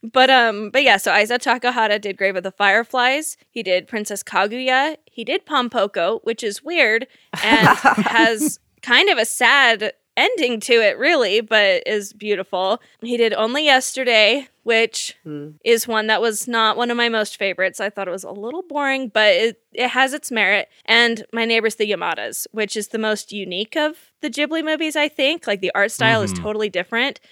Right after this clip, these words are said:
Speaker 1: but
Speaker 3: Yeah.
Speaker 1: I
Speaker 2: Yeah.
Speaker 1: s-, still really liked it. But yeah, there's, there's your quick run of Studio Ghibli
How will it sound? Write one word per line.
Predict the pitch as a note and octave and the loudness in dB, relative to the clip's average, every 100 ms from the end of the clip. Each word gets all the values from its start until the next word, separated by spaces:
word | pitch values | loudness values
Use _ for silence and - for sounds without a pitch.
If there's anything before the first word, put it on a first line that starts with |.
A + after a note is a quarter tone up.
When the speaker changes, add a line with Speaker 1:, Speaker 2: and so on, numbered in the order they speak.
| _ | _
Speaker 1:
but | - D3 | -4 2
Speaker 3:
Yeah. | F3+ | 4
Speaker 1:
I | F#3 | 2
Speaker 2:
Yeah. | F3 D3+ D3 | 0 -4 -6
Speaker 1:
s-, | D#3 | -8
still | - - - F3+ | -10 -12 -10 -8
really | D#3+ F3+ | -6 -6
liked | D#3+ D#3 - | -6 -8 -6
it. | F3+ - _ _ | -8 -8 _ _
But | - | -10
yeah, | C4+ C4+ F3+ _ _ _ | -2 -2 -2 _ _ _
there's, | A3 A3+ A#3 - - _ _ | -4 -2 -2 -6 -10 _ _
there's | A3 A3+ | -6 -4
your | A3 | -4
quick | G#3 D#4+ D#4+ - - _ _ | -2 4 4 4 -16 _ _
run | A3 B3+ C4+ C4+ | -4 2 2 2
of | - A3+ G#3+ | 0 -2 -2
Studio | - A#3+ A3+ | -6 -2 -2
Ghibli | G#3 G3+ F3+ E3 | 0 -4 -4 -6